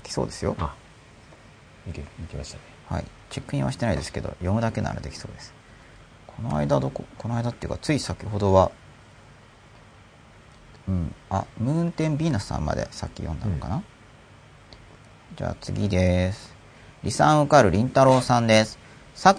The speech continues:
Speaker 1: き風呂上がりに歯磨いた後なのに、親がうどん作ってきて、ごぼう天がふやけそうなので食べて、明日飯抜こうと思ったのですが、「汗出そうで嫌なら食べないといい」と言われ、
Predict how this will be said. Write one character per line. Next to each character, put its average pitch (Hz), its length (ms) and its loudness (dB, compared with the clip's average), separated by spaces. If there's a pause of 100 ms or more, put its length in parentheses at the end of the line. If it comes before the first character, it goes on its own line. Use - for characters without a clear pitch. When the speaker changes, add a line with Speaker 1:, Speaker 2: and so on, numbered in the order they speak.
(120)
Speaker 1:
き - 160 0
風 - 240 -4
呂 165 80 10
上 190 160 12
が 170 120 10
り 120 80 4
に 104 140 4
歯 156 220 4
磨 101 320 6
い 101 60 4
た 110 140 4
後 110 180 2
な 87 120 0
の 76 120 -2
に、 82 240 -2
親 127 240 4
が 90 160 6
う 82 100 -2
ど 135 120 4
ん 160 80 -2
作 - 200 -2
っ - 20 2
て - 220 0
き - 100 -10
て、 95 380 8 (360)
ご 110 120 6
ぼ 156 180 6
う 165 60 2
天 151 220 4
が 143 100 6
ふ 143 120 0
や 151 100 8
け 156 120 0
そ 160 200 4
う 143 40 6
な 113 120 6
の 87 100 4
で 76 140 0
食 92 140 2
べ 85 80 2
て、 - 220 -2 (380)
明 104 80 4
日 156 180 -2
飯 139 280 2
抜 127 120 2
こ 139 160 2
う 131 60 4
と - 80 0
思 95 140 4
っ 98 40 -4
た 95 140 -2
の 85 100 0
で 73 100 -2
す - 140 -6
が、 95 260 8 (560)
「汗 170 240 2
出 117 120 4
そ 123 180 2
う 117 40 4
で 95 80 2
嫌 113 140 4
な 135 140 4
ら 104 120 2
食 95 140 -4
べ 135 60 2
な 147 120 4
い 123 60 2
と 107 140 -2
い 110 180 2
い」 107 40 -4
と 98 100 -2
言 90 120 0
わ 87 100 4
れ、 92 240 6